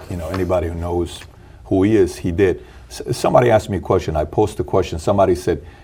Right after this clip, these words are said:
"W-, tell us about your involvement with Phunware."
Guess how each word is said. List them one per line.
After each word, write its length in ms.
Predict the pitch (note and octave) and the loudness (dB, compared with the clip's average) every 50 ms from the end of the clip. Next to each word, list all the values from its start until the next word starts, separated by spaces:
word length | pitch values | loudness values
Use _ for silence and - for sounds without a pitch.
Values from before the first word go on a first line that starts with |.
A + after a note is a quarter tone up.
| - - - | -20 -12 -8
"W-, 160 | - F#2 G#2+ - | -6 -6 -6 -6
tell 260 | B2 - - D3 - - | -6 -2 0 2 2 2
us 160 | D3 - - | 2 0 0
about 260 | C3+ G#2+ G#2+ G2 F2+ | 2 4 4 2 2
your 320 | F#2 G2 G2 F#2 F2+ F2 - | 2 2 2 2 2 0 -2
involvement 480 | - G2+ F2 D#2+ F#2+ F#2+ G2 F#2+ G2+ F#2 | -2 -4 0 2 4 4 4 2 0 -2
with 100 | F2 D#2+ - | -2 -4 -6
Phunware." 640 | - - - - F2+ E2 D#2 C#2 C2 B1+ - - | -8 -4 0 0 0 0 -2 -6 -8 -8 -12 -16